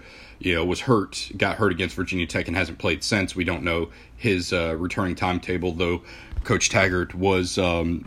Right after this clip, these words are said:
hopeful that he will be able to, to get things going early, uh, or, or not early, but, uh, soon. Um, so hopefully he'll be able to return to the lineup, because that'll be a really big boost for Florida State. And, um, you probably, you know, at, at that point,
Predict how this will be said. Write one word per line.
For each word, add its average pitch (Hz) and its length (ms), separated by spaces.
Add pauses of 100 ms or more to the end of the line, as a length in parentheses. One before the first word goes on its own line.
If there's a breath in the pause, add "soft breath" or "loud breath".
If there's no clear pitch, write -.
hopeful 104 480
that 90 220
he 110 120
will 92 160
be 90 200
able 87 220
to, 87 280 (300 loud breath)
to 135 80
get 117 200
things 101 300
going 98 440
early, 90 520
uh, 85 180
or, 76 320
or - 160
not 135 300
early, 90 260
but, 85 240 (320 loud breath)
uh, 87 140
soon. 82 480 (140)
Um, 82 460
so - 260 (340 loud breath)
hopefully 113 400
he'll 104 140
be 101 100
able 98 140
to 95 60
return 95 340
to 87 60
the 87 80
lineup, 90 360
because 87 260
that'll 90 180
be 87 140
a 82 60
really 85 220
big 82 240
boost - 240
for 85 80
Florida 85 320
State. 85 400 (560 loud breath)
And, 85 420
um, 80 400 (100)
you 95 120
probably, 90 640 (380 loud breath)
you 110 80
know, 92 120
at, 92 200
at - 140
that 92 180
point, 90 260